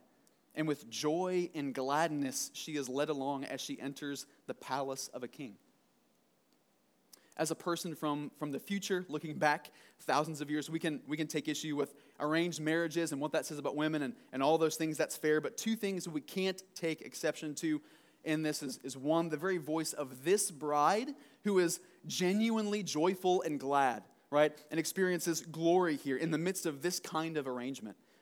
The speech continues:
right? Let's not squelch her voice for the sake of, of making some cultural, political points here. And, and secondly, the loyalty of those in his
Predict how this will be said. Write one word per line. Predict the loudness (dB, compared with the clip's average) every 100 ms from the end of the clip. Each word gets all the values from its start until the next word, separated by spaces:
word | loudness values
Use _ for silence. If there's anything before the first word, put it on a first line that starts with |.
| _ _ _
right? | 0 2
Let's | 4
not | 2
squelch | 2 2 8 8 8 2 -2
her | 2 4 4
voice | 2 0 0
for | -4
the |
sake | 0 0 0
of, | -4 -8 -6
of | -4
making | 0 0 -2
some | -6 -6
cultural, | 2 2 4 -2
political | 0 0 2 2 0 -4 -20 _
points | -2 -2 0 -2
here. | -2
And, | -2
and | -2 2
secondly, | 6 6 4 0
the |
loyalty | 0 0 0 -2 -4 -4
of | -2
those | 0 0 -2 -6
in | -8
his | -6 -6 -6